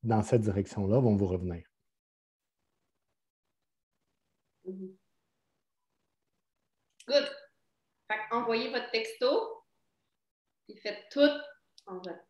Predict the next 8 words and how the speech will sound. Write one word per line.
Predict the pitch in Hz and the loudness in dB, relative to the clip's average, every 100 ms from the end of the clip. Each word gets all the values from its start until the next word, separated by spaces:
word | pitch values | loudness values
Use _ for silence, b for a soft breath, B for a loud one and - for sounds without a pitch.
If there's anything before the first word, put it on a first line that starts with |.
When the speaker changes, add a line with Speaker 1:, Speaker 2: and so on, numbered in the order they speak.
| - | 4
Speaker 2:
pouvoir | 370 262 233 208 - 233 _ | 4 4 0 0 -6 -14 _
pour | - | -20
sortir | - 247 - 240 | -14 -12 -8 -6
une | 202 | -6
expérience | 196 - 208 208 214 214 | -6 -8 -10 -8 -10 -10
découverte | 196 - 196 214 196 | -12 -12 -10 -8 -8
de | 190 | -10
cinq | 190 208 | -10 -16